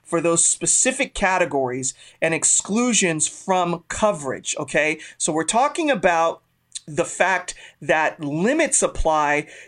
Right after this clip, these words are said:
to both the structure of your home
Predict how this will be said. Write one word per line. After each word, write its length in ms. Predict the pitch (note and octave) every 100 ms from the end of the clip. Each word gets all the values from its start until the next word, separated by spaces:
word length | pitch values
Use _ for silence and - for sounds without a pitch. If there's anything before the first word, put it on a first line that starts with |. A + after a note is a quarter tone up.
| _
to 240 | - F3
both 460 | C3+ D#3 G3+ G3+ -
the 80 | D3+
structure 680 | - - - G#3+ - - C#4
of 120 | C4+
your 140 | C4
home 460 | G3+ A3 A3 A3 G#3